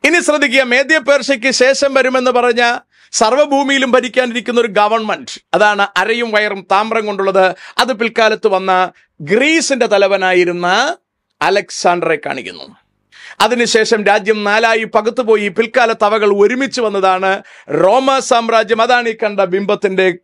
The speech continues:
കാല്, ഇരുമ്പ് കൊണ്ടുള്ള കാൽ, അത് റോമ സാമ്രാജ്യമായിരുന്നു. റോമ സാമ്രാജ്യം ഭരണത്തിലിരിക്കുന്ന കാലത്തിലാണ്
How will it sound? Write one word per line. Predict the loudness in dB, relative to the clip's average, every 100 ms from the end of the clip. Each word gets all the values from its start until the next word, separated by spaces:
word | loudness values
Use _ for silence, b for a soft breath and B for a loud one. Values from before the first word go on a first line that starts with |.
| 0
കാല്, | 2 4 2 2 0 -2 b b -10
ഇരുമ്പ് | -4 -2 0
കൊണ്ടുള്ള | 0 0 0 -2
കാൽ, | -2 -8 -6 0
അത് | 2
റോമ | 2 2 0
സാമ്രാജ്യമായിരുന്നു. | 0 -2 -2 -2 -2 -6 -8 -2
റോമ | 0 2 0
സാമ്രാജ്യം | 0 0 0 -2 -2
ഭരണത്തിലിരിക്കുന്ന | -2 -2 -4 -4 -4 -4 0
കാലത്തിലാണ് | 0 2 0 0 -2